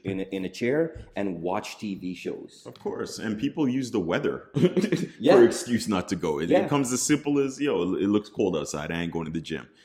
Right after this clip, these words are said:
Speaker 2: They'll use any excuse. And, uh, just to piggyback on, on your thought there,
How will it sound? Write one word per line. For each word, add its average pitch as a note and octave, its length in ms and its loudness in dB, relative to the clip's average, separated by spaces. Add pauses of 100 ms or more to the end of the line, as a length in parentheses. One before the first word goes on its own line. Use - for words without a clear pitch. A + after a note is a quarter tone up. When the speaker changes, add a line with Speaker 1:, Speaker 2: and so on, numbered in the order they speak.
(340)
Speaker 2:
They'll A2+ 220 2
use C3+ 260 2
any G2+ 260 0
excuse. - 540 -10
And, D#2+ 280 -4
uh, C2 240 -4
just A#2+ 220 -8
to A#2+ 60 -4
piggyback D#2 560 -6
on, D2 300 -8
on E2 140 -6
your D2 100 -6
thought D2 380 -6
there, B1+ 300 -8